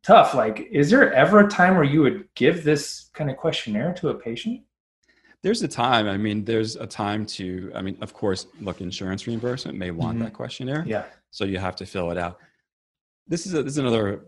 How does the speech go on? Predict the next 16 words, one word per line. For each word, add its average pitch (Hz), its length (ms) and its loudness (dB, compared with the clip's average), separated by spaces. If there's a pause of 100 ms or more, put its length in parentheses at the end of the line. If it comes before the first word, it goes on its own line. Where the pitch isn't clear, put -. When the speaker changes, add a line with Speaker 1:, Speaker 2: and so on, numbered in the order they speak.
Speaker 2:
uh, 92 180 -8
thing 101 280 -6
that 95 80 -4
I 87 280 -2 (460)
kinda 90 180 -6
talk 90 360 -6
to 90 280 -12
clinicians 90 640 -8
about 80 400 -10 (260)
specifically. 92 920 -12 (440)
Um, 98 380 -4 (160)
those 165 340 0
questionnaires 98 760 -6
are 90 140 -10
ob-, 90 260 -8
obviously, 85 800 -12